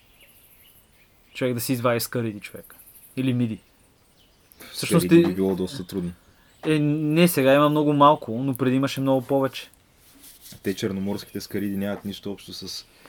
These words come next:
Speaker 2: скаридите, които може да си купиш в София, които са тия тихо-, тихоокеанските големите.
Speaker 1: И Индийския океан, правилно, примерно в някаква ферма в Камбоджа или Виетнам, така за скариди.
Speaker 2: Да, въпросът е, че черноморските бяха едни малки и ти буквално можеш да ги ядеш като семки.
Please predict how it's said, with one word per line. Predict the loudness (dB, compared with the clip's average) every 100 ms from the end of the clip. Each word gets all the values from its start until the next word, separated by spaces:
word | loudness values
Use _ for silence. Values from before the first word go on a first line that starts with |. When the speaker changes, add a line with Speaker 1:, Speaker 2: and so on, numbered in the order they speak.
| -20 _ -18
Speaker 2:
скаридите, | -12 -6 -6 -6 -8
които | -10 -6
може | -2 -2
да |
си | -4
купиш | -10 -8 -6
в | -4 -4
София, | -4 -4 -4 -4
които | -6 -8 -8
са | -4 -2 -4 -6
тия | -6 -6
тихо-, | -6 -14 -14 -14 -8
тихоокеанските | -8 -6 -6 -6 -6 -6 -8
големите. | -6 -4 -4 -4 -2
Speaker 1:
И |
Индийския | 0 2 0 0 -2
океан, | 0 -2 -2 -2
правилно, | 0 2 0 -4
примерно | -4 -2 -2
в | -2
някаква | -4 -2 -2
ферма | 0 -2 -2
в |
Камбоджа | -2 -4 -2 -4 -6
или | -6
Виетнам, | -4 -6 -6 -10
така | -10 -10 -10
за |
скариди. | -10 -14 -12 -14 -18 -20 -20 -20 -16
Speaker 2:
Да, | -4 0 0 0
въпросът | -6 -6 -6 -4 -6
е, |
че | -4 -4 -4 -4 -8 -16 -16 -16 -18 -6
черноморските | -4 -4 -4 -4 -6 -4
бяха | -2 -2 -2
едни | -4 -4
малки | -4 -4 -4 -6
и | -8
ти | -8 -12 -16 -18
буквално | -12 -12 -8 -6 -4 -4
можеш | -4 -4 -4
да | -6
ги | -4
ядеш | -2 -4
като | -6 -12
семки. | -10 -8 -8